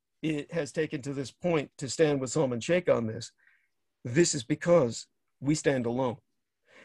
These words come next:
Speaker 1: Salman Sheikh and I are doing our best to reach out. He, of course, faces his own suppression.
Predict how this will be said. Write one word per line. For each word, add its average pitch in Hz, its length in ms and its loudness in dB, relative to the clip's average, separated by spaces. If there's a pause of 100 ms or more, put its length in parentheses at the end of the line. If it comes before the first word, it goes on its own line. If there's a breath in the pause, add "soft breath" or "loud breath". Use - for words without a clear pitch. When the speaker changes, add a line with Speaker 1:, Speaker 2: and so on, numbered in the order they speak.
(140)
Speaker 1:
Salman 190 360 4
Sheikh 160 280 2
and 151 120 4
I 131 320 0 (100)
are 147 80 0
doing 131 260 -2
our 127 120 4
best 135 300 -2
to 143 60 -6
reach 131 220 -4
out. 185 240 4 (680)
He, 147 200 4
of 135 140 0
course, 147 480 2 (100)
faces 143 400 -2
his 120 180 -4
own 135 180 4
suppression. 139 640 -4